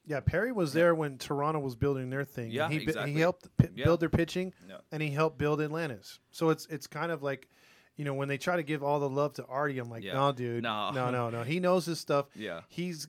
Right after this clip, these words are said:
Speaker 1: he actually in a press conference said, "I'm looking for guys that have the Angel way." And we're all laughing 'cause
Speaker 2: Yeah.
Speaker 1: we, we all accustomed
Speaker 2: <laughs>
Speaker 1: the Angel way to losing.
Speaker 2: <laughs> Yeah.
Speaker 1: But he's
Speaker 2: Yeah,
Speaker 1: like, "No,
Speaker 2: yeah.
Speaker 1: I got a different definition for the
Speaker 2: Yep.
Speaker 1: Angel way."
Speaker 2: Yep. And it's coming into fruition now.
Speaker 1: Yeah.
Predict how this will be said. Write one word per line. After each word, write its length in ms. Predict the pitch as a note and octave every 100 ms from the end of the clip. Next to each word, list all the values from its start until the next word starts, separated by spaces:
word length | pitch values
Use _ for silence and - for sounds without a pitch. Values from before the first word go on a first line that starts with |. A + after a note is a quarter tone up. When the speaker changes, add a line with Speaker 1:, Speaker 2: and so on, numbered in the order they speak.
| -
Speaker 1:
he 320 | B2+ F3 F3+
actually 300 | E3 E3+ F3+
in 60 | E3
a 40 |
press 200 | D3 D3+
conference 380 | - D3 C#3 C3
said, 160 | C3+ B2
"I'm 160 | B2+
looking 220 | C#3+ D3 D#3
for 140 | D#3+
guys 480 | B2+ C3 B2+ C3 B2 _ B2
that 180 | C3 B2
have 240 | C3 B2+
the 120 | B2+ B2+
Angel 320 | C3+ A#2 A2+
way." 180 | B2+ A#2+
And 80 | B2+
we're 140 | G3+
all 120 | F#3
laughing 320 | E3 F#3+ F#3
'cause 200 | D#3 C#3+
Speaker 2:
Yeah. 180 | F3+ E2+ -
Speaker 1:
we, 140 | E3 G3
we 380 | F#3 F3 G3
all 220 | G3+ G3 F#3
accustomed 560 | E3 G3 G3 F#3+ D#3 -
Speaker 2:
<laughs> 60 | D#3
Speaker 1:
the 100 | E3+
Angel 260 | F3+ E3+ D#3
way 200 | E3 E3
to 80 |
losing. 480 | C#3+ E3+ A3+ D#3+ B2+ C#3
Speaker 2:
<laughs> 60 |
Yeah. 260 | B2+ A#2+ F2
Speaker 1:
But 140 | F3 F#3
he's 80 |
Speaker 2:
Yeah, 60 | G3+
Speaker 1:
like, 100 | F#3+
"No, 120 | F3+
Speaker 2:
yeah. 40 | E3
Speaker 1:
I 60 | D#3+
got 160 | F#3
a 60 | E3+
different 520 | B2 F3 F3 G3 D#3
definition 640 | D#3 D#3 D3+ D3 C#3+ C#3+
for 100 | -
the 60 | B2+
Speaker 2:
Yep. 80 | B2+
Speaker 1:
Angel 240 | A#2+ A#2
way." 180 | A2 G2+
Speaker 2:
Yep. 240 | G2+ A2 - A2
And 120 | A2
it's 120 | G#2+
coming 460 | - A#2 A#2+ A2+ -
into 380 | A2 A2 - G#2+
fruition 600 | - F#2 G#2 D3+ - G#2
now. 260 | F2+ D2 -
Speaker 1:
Yeah. 140 | C3+